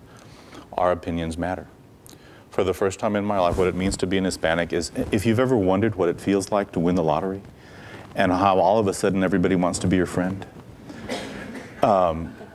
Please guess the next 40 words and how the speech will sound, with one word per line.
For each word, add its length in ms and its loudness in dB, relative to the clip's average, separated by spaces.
that's 260 2
essentially 480 2
what 180 4
it's 200 0
like, 440 0
um, 440 0
certainly 400 2
in 80 2
the 80 2
political 460 2
world 220 2
today, 360 -2
because 320 4
all 160 6
of 80 2
a 40 0
sudden, 300 0
for 120 0
the 100 2
first 320 -2
time, 420 -2
everybody 400 4
wonders 460 2
about 240 2
the 80 -2
Hispanic 480 0
electorate, 480 0
uh, 220 6
how 240 4
Hispanics 480 0
are 40 0
gonna 160 2
vote, 280 2
what 140 2
Hispanics 420 0
are 60 0
gonna 200 0
do, 460 2
will 160 2
support, 480 2